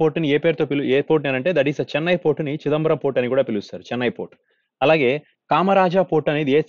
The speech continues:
ఏ పోర్ట్‌ని పిలుస్తారు? కామరాజా. So కామరాజా పోర్టుని దేని పిలుస్తారంటే ఎన్నోర్ అనే పోర్ట్ ఏదైతే ఉందో, so ఎన్నోర్ పోర్టుని కామరాజా అనే పోర్ట్ అని పిలుస్తాం. చిదంబరం పోర్ట్ అంటే this is, uh, not చెన్నై అండి, టుటుకోరిన్. So టుటుకోరిన్ పోర్ట్ ఏదైతే ఉందో, so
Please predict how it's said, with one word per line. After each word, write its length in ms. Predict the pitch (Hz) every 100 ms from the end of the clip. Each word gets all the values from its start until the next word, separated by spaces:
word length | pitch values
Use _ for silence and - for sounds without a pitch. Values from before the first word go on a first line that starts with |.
| 135
ఏ 40 | 143 165
పోర్ట్‌ని 220 | 156 156
పిలుస్తారు? 320 | 151 - 143 135
కామరాజా. 420 | 127 131 120 95 87 _ _ _ _ -
So 60 | - 135
కామరాజా 440 | 151 175 175 175 -
పోర్టుని 260 | 147 147 139
దేని 140 | 147 143
పిలుస్తారంటే 440 | 131 - 127 139 123
ఎన్నోర్ 280 | 143 165 170
అనే 120 | 139 117
పోర్ట్ 180 | 131 127
ఏదైతే 200 | 123 120 113
ఉందో, 160 | 104 90 _ _ _ _ _ _ _ _ _ _ _ -
so 80 | - 135
ఎన్నోర్ 260 | 135 185 170
పోర్టుని 320 | 151 156 156 139 -
కామరాజా 360 | 143 160 156 151
అనే 80 | 143
పోర్ట్ 160 | 131 127
అని 100 | 117
పిలుస్తాం. 260 | 117 - 208 196
చిదంబరం 400 | 156 185 190 190 165
పోర్ట్ 160 | 156 147
అంటే 100 | 151 196
this 120 | 139 156
is, 60 | 120
uh, 60 | 104 113
not 120 | 135 -
చెన్నై 200 | 127 127
అండి, 100 | 135 202
టుటుకోరిన్. 480 | 180 180 165 107 90 _ _ _ _ _ _ -
So 80 | 135
టుటుకోరిన్ 500 | 185 175 196 190 190 175
పోర్ట్ 160 | 156 151
ఏదైతే 220 | 147 147 135
ఉందో, 160 | 127 113 - _ _ _ _ _ _ _ _ _ _ _ _
so 60 | _